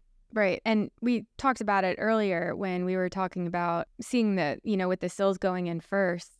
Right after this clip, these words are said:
if that was something that was intended as a foresight to help progress the project along. But it was really neat to see them work because, I mean,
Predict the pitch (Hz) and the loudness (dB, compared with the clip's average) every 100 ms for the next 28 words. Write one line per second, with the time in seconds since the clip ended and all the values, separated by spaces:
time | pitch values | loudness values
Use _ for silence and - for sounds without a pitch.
0 | - 180 - 185 165 175 170 185 170 170 | -6 -6 -2 0 0 -2 -2 -4 -2 -2
1 | 175 170 160 - _ _ _ _ 196 180 | -2 -2 -2 -6 _ _ _ _ -4 -2
2 | 180 202 190 185 175 208 _ 185 180 180 | -2 0 0 0 -2 -8 _ -2 -2 -4
3 | - 185 180 190 185 - 175 151 - _ | -4 -6 -4 -4 -2 0 -2 -2 -8 _
4 | 185 175 185 - 180 175 175 185 - 190 | -8 -2 -2 -2 -4 -4 -4 -8 -2 -2
5 | 185 - 170 180 196 185 180 180 - _ | 0 -2 -2 0 0 0 -2 -4 -6 _
6 | _ _ _ 208 240 226 220 190 196 196 | _ _ _ 0 2 4 2 2 0 -2
7 | - 190 - 208 196 185 175 180 190 - | -4 -8 -2 -2 0 0 0 2 2 0
8 | - 180 190 180 175 - _ _ _ 180 | -10 -4 -2 0 -2 -8 _ _ _ -4
9 | 180 170 | -2 -4